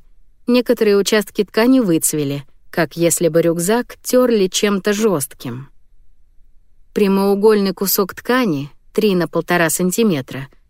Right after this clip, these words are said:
висел оторванным. Края были обтрепаны. Более того, на рюкзаке был ровный разрыв с потрепанным краем с одной стороны.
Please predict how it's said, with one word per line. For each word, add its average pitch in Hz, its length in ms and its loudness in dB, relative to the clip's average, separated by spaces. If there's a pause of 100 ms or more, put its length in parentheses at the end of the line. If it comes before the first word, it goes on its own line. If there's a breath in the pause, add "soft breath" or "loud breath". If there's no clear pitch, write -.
(180)
висел 190 440 2
оторванным. 139 760 -2 (380)
Края 214 400 4
были 165 220 0
обтрепаны. 165 800 -2 (600)
Более 226 440 4
того, 196 280 0
на 202 100 0
рюкзаке 208 520 0
был 208 200 2
ровный 190 300 2
разрыв 180 420 0
с - 60 -8
потрепанным 180 680 -2
краем 180 460 -2 (120 loud breath)
с - 140 -2
одной 180 360 0
стороны. 202 600 -2